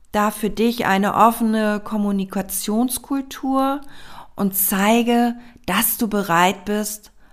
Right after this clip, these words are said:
aus den Erfahrungen zu lernen, um dann letztendlich deinen Service und deine Dienstleistung kontinuierlich zu optimieren.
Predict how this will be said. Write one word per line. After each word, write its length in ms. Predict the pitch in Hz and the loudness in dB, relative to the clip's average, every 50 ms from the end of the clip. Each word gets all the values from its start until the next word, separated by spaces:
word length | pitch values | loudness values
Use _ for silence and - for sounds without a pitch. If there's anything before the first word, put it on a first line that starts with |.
| _ _ - | _ _ -8
aus 240 | - 185 202 196 - | -4 -2 -2 -2 -2
den 160 | - 196 185 | -2 -2 0
Erfahrungen 720 | 180 117 175 - - 190 185 185 185 190 190 185 185 185 185 | 0 -2 -2 -4 -4 -2 2 4 4 4 4 2 -2 -2 -2
zu 260 | - - - - 180 | -2 -4 -4 -4 -4
lernen, 640 | 160 151 165 165 156 151 156 160 190 240 339 - - - - - - - - - - - - - - - - - - - - - - - - - - | -2 0 2 2 4 2 2 2 0 0 -2 -4 -10 -16 -20 -20 -20 -20 -20 -20 -20 -20 -20 -20 -20 -20 -20 -20 -20 -20 -20 -20 -20 -20 -20 -14 -2
um 400 | - 208 208 202 202 196 196 196 | 0 2 4 4 4 2 0 2
dann 380 | - 190 175 180 190 208 226 226 | 2 4 4 6 4 4 2 2
letztendlich 680 | 208 185 185 185 - - 170 185 196 190 220 214 - - | 2 0 -2 -2 -2 0 0 0 0 0 -2 -6 -4 -2
deinen 240 | 196 175 170 165 | -2 -2 -2 -2
Service 680 | 160 - - - 185 165 170 170 170 180 208 220 220 - | -2 -2 0 2 4 6 6 6 4 4 0 -2 -2 -4
und 140 | 196 185 | -2 0
deine 320 | 190 175 170 165 160 165 160 | 0 0 2 2 0 -2 -4
Dienstleistung 1200 | - - 175 185 208 220 214 214 - - 220 202 196 208 202 202 - - - 196 196 196 190 - - - - - - - - - - - - | -6 -2 2 4 4 4 4 2 -2 0 2 2 2 2 0 -2 -6 -4 -4 -2 -2 -2 -4 -8 -14 -20 -20 -20 -20 -20 -20 -20 -20 -10 -2
kontinuierlich 1300 | - 220 196 190 190 185 190 196 196 190 190 196 190 - - 147 160 170 160 160 165 165 - - - - | 4 6 6 6 6 2 0 0 2 2 2 2 0 -2 -4 -4 -2 -2 -2 -2 -4 -4 -6 -12 -12 -4
zu 320 | - - - 180 - - | -2 0 0 0 -2 -6
optimieren. 1120 | 147 147 151 - - - - 185 190 185 175 165 156 151 135 135 135 131 131 - - - | -8 -8 -8 -12 -10 -6 -2 0 2 2 2 2 0 -2 -2 -4 -8 -8 -8 -10 -14 -18